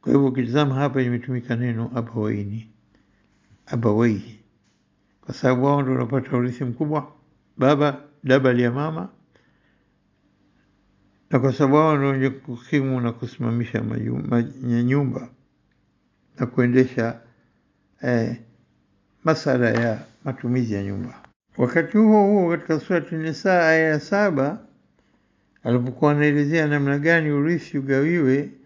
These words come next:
Allah anasema, "Lirijali nasibun," wanaume katika familia wana share zao,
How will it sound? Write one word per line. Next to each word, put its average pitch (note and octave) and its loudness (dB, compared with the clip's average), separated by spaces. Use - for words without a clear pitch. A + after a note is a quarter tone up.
Allah D3 0
anasema, C#3+ -2
"Lirijali C#3+ 2
nasibun," B2+ -4
wanaume D3 2
katika A2 0
familia C3+ 0
wana A#2 -2
share A#2+ 0
zao, C3 0